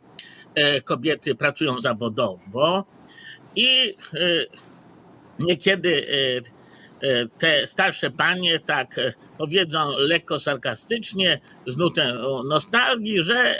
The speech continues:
Sowiecki Sojusz, no, uczynił z kobiet ta-, takie pracownice, ale, ale to jeszcze zostało. Z Afganistanem będzie gorzej, ponieważ, e, jakby, e,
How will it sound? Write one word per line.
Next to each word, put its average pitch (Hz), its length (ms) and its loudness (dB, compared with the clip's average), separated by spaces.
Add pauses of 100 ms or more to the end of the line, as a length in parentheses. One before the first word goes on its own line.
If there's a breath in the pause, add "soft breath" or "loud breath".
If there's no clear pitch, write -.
Sowiecki 180 460 -2
Sojusz, 170 580 2
no, 156 220 4 (600)
uczynił 180 460 2 (140)
z - 180 -8
kobiet 160 480 2
ta-, 131 320 2
takie 139 320 0
pracownice, 160 760 0 (100)
ale, 311 280 4 (600)
ale 262 240 2
to 240 120 0
jeszcze 185 240 -2
zostało. 139 440 -6 (1400)
Z - 140 -14
Afganistanem 170 800 -2
będzie 311 300 -4
gorzej, 139 680 0
ponieważ, 190 600 -2
e, - 40 -16 (220)
jakby, 165 320 -2 (960 loud breath)
e, 151 60 2